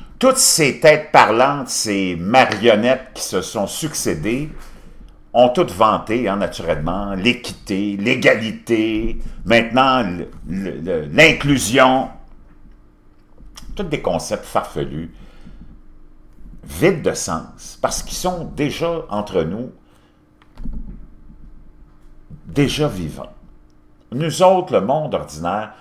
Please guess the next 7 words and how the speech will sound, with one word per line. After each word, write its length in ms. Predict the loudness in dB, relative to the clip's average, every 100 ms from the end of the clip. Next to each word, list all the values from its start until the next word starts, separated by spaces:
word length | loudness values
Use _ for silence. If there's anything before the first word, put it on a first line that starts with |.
| -20 -18 -6 2
on 200 | 4 6
inclut 520 | 4 2 -2 -4 -4
tout 100 | -6
le 80 | -4
monde, 300 | -6 -8 -16 -8 4
on 800 | 8 8 8 8 6 2 -2 -2
accepte 640 | -2 -2 -2 -2 -2